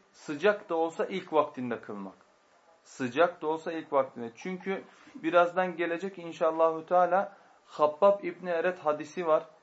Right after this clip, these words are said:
E, bu mezhebe gidenler bu görüşü tercih etmişler. Hab-, Habbab İbni Eret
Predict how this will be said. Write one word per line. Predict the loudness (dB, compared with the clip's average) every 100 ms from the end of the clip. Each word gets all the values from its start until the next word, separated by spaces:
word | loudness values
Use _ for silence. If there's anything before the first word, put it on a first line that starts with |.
| _ _ _ -6
E, | -2 -2 -2
bu | -6 -8 -8
mezhebe | -6 -6 -4 -6
gidenler | -6 -6 -2 -2 0 -4 -4
bu | -8
görüşü | -4 -6 -6 -10
tercih | 0 0 2 -6
etmişler. | -8 -10 -14 -8 -8 -8 _ _ _ _ _
Hab-, | 0 0 -6
Habbab | -18 -2 -2 4 4 4
İbni | -2 -8
Eret | -2 0 0 -2